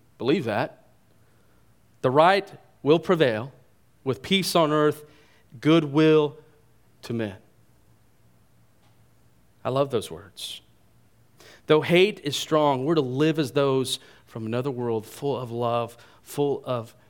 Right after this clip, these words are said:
grace in the face of hate, just as Christ did, and as his disciples on earth.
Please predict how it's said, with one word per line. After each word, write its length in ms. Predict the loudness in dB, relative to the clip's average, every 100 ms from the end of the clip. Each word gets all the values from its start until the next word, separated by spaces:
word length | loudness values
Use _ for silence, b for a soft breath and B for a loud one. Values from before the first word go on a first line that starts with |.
| b
grace 600 | -6 -4 -4 -6 -16 -18 _ -12
in 120 | -12
the 60 | -10
face 400 | -4 -6 -6 -16
of 80 | -20
hate, 240 | -20 -20 _ _ _ _ _ _ _ -18
just 180 | -16
as 80 | -16
Christ 320 | -12 -12 -12
did, 120 | -20 -20 _ _ _ _ _ _ _ _ _ _
and 80 | -8
as 140 | -6 -4
his 160 | -4
disciples 800 | -6 0 2 0 -4 -10 -10 -18 _ b b -12
on 200 | -10 -10
earth. 400 | -12 -16 -20